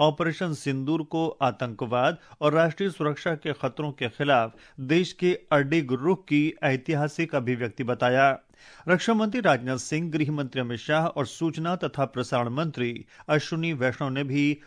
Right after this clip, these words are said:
ऑपरेशन सिंदूर की वर्षगांठ पर भारतीय सशस्त्र बलों के शौर्य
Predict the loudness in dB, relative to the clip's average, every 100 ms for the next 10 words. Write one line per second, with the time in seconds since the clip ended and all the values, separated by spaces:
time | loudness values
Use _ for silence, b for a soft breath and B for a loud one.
0 | B 2 2 0 0 -2 -4 -4 -4 -2
1 | 0 -2 -2 -2 -2 -4 -4 0 0 2
2 | 4 4 2 B B 2 4 2 0 -2
3 | -2 -4 -2 -4 -2 -2 -2 -2 -4 -6
4 | -6 0 2 2 0 -2